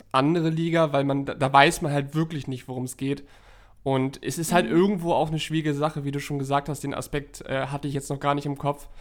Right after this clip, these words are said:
Speaker 1: dass halt so eine Triggerwarnung halt auch in Büchern spoilern kann. Wenn es halt sagt, "Okay,
Speaker 2: Mhm.
Speaker 1: in dem Buch wird jetzt das und das Thema behandelt", und dann liest du so ein bisschen und weißt, "Ah, okay, du kannst dir eigentlich schon denken, wie, wie das alles weitergeht." Und dann denkst du, "Okay, dann hat das jetzt komplett, äh, reingespoilert."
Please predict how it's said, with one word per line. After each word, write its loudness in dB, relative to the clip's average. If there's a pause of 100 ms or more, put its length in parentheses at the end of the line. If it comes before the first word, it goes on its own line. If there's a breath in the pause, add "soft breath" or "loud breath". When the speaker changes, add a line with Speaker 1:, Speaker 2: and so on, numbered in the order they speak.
(360 soft breath)
Speaker 1:
dass -2
halt 2
so -2
eine 2
Triggerwarnung 4
halt 2
auch 2
in -4
Büchern -2
spoilern 2
kann. -8 (120)
Wenn 0
es -4
halt 2
sagt, 2
"Okay, 2
Speaker 2:
Mhm. -10 (260 loud breath)
Speaker 1:
in -4
dem 2
Buch -4
wird 0
jetzt -4
das 2
und -2
das -4
Thema 2
behandelt", 0
und -6
dann -2
liest -4
du -4
so -2
ein -2
bisschen -2
und -4
weißt, 0
"Ah, 4
okay, -4
du -14
kannst -4
dir 0
eigentlich 0
schon -4
denken, -2
wie, -4
wie -6
das -2
alles -6
weitergeht." -2 (420 soft breath)
Und -2
dann 0
denkst -4
du, -6
"Okay, -4
dann -6
hat -6
das -6
jetzt -10
komplett, -8
äh, -8
reingespoilert." -4